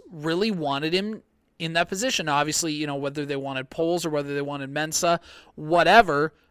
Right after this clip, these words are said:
Adolfo-Mensah is the new Vikings G M, and you can see why he was a finalist for this job. I mean, even if he wasn't the Vikings' number one choice, he was right there number two. He was on that list,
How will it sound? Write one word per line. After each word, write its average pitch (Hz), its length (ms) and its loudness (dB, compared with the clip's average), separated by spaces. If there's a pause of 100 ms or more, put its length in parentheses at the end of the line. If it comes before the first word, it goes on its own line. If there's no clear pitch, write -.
Adolfo-Mensah 202 680 2
is 185 140 0
the 170 80 -4
new 165 120 -2
Vikings 156 480 0
G 147 260 -2
M, 160 280 -2 (200)
and 190 120 -4
you 190 60 -6
can 208 140 -2
see 247 220 2
why 170 600 2 (300)
he 196 140 0
was 202 160 4
a 196 60 2
finalist 196 720 0 (160)
for 180 140 2
this 214 200 2
job. 180 500 2
I 175 120 -2
mean, 196 160 -2
even 220 220 -4
if 233 120 0
he 220 80 -6
wasn't 196 280 2
the 180 60 0
Vikings' 185 420 -2
number 180 200 2
one 165 220 0
choice, 185 380 0
he 202 180 -4
was 208 240 6 (800)
right 185 320 6
there 190 180 6
number 160 200 0
two. - 180 -12 (920)
He 196 140 -2
was 226 160 4
on 226 200 8
that 226 140 4
list, 247 360 2